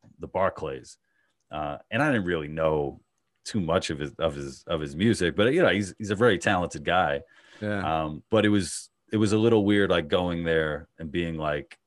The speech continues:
Speaker 1: you know, the handful of old people, older people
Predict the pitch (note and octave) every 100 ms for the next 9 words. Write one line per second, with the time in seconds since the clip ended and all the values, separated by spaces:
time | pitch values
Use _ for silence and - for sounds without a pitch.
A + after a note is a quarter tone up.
0 | _ _ _ _ _ _ _ _ - F2
1 | E2 D#2 F#2 F2+ D#2 F2 D#2 - E2 E2
2 | - D#2+ - D#2 C#2+ - - F#2+ F#2 E2
3 | F2 E2 E2+ D2 D#2+ C#2+